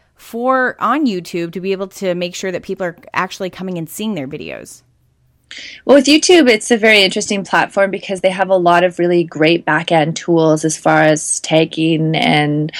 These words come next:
Speaker 2: all of the C-, uh, C E O type stuff. So it's, it's very involved, actually, but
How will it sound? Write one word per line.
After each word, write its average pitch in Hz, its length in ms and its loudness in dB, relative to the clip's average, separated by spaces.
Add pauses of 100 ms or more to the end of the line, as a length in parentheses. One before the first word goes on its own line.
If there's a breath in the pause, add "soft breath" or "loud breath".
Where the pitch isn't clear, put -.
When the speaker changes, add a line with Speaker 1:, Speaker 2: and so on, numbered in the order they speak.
(140 loud breath)
Speaker 2:
all 190 120 8
of 180 120 4
the 175 80 -2
C-, 170 400 -4 (260)
uh, 165 240 -2
C 170 300 2
E 180 40 8
O 196 140 6
type 196 300 -2
stuff. 175 360 2 (440 loud breath)
So - 180 4
it's, 185 220 0
it's 185 180 0
very 202 320 4
involved, 165 560 0
actually, 160 760 -6
but 165 260 4